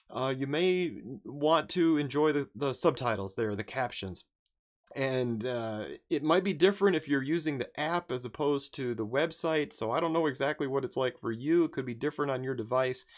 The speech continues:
But on my laptop, at least through the website, there's a little, uh, gear, like a wheel in the lower right-hand corner. I've put a yellow circle around it on the screen there for those of you who can see that. And when you click on that little wheel or the gear, it should give you some options, including captions. And I've put a giant yellow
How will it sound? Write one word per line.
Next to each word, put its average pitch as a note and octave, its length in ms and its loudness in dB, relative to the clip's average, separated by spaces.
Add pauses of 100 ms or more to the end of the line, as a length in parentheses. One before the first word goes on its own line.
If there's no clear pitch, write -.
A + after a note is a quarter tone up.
(460)
But C3 200 2
on B2+ 160 2
my C#3+ 180 4
laptop, D3+ 580 2
at - 100 -4
least C#3 340 -4
through C3+ 140 -2
the A#2 100 -2
website, C#3+ 540 2
there's B2 180 0
a A#2+ 60 -2
little, C#3 480 2
uh, A#2 300 -6 (120)
gear, G#3 520 0 (120)
like B2+ 200 -4
a A2+ 120 2
wheel F#3+ 680 2
in C3+ 160 -2
the B2 80 2
lower D3+ 300 4
right-hand D3 420 0
corner. D#3+ 400 0
I've A#2 140 -4
put D3 120 -2
a B2+ 80 2
yellow C3+ 280 0
circle C#3+ 380 -2
around C3 300 0
it B2 80 -2
on A#2+ 140 -2
the A#2 60 -4
screen C#3 340 -2
there C3 180 0
for A#2+ 140 -6
those B2+ 200 0
of A#2+ 100 -12
you C3 100 -8
who A#2+ 100 -4
can A2 140 -4
see C3+ 220 -4
that. A#2+ 300 -2 (560)
And B2 220 -2
when C3 140 0
you B2 80 0
click F#3+ 340 0
on E3 100 2
that D#3+ 140 2
little D3+ 220 4
wheel E3 320 4
or C#3+ 140 6
the A#2+ 80 -2
gear, C#3+ 400 0
it - 80 -4
should D#3+ 200 0
give C#3+ 180 0
you D3 100 -2
some B2+ 200 -4
options, C3 520 0
including A2+ 500 -4
captions. D#3 680 -2
And A#2 120 -2
I've A2 100 -8
put C3+ 140 -4
a A#2 80 -2
giant C#3+ 540 -2
yellow C#3 460 -2